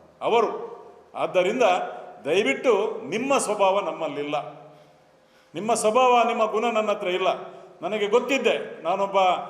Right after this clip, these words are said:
ಜನಸಾಮಾನ್ಯ, ಜನಸಾಮಾನ್ಯರಿಗಾಗಿ ಆಯ್ಕೆ ಆಗಿದ್ದೇನೆ, ಜನರ ಸೇವೆ ಮಾಡಬೇಕು ಅಂತ ಆಯ್ಕೆ ಆಗಿದ್ದೇನೆ. ಆದ್ದರಿಂದ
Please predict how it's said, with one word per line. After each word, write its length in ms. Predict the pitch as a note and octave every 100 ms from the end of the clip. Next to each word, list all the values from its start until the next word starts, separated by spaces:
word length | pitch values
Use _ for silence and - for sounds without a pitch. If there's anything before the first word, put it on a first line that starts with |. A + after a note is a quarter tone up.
| - -
ಜನಸಾಮಾನ್ಯ, 680 | E3 A#3 - G#3+ G#3+ F#3+ F3+ G#3 G3
ಜನಸಾಮಾನ್ಯರಿಗಾಗಿ 960 | F#3 G#3 G3+ G#3 G3+ G3 F#3 G3+ G3
ಆಯ್ಕೆ 240 | F#3 F3 F3+
ಆಗಿದ್ದೇನೆ, 380 | E3+ E3+ A3
ಜನರ 260 | A3+ A3+ A3+
ಸೇವೆ 300 | A3+ C4+ C#4+
ಮಾಡಬೇಕು 360 | A#3+ G#3 G3+ A3
ಅಂತ 100 | G#3
ಆಯ್ಕೆ 240 | E3+ E3+
ಆಗಿದ್ದೇನೆ. 540 | C#3+ B2+ A2 - - - _ -
ಆದ್ದರಿಂದ 440 | D3+ E3+ F#3 A3+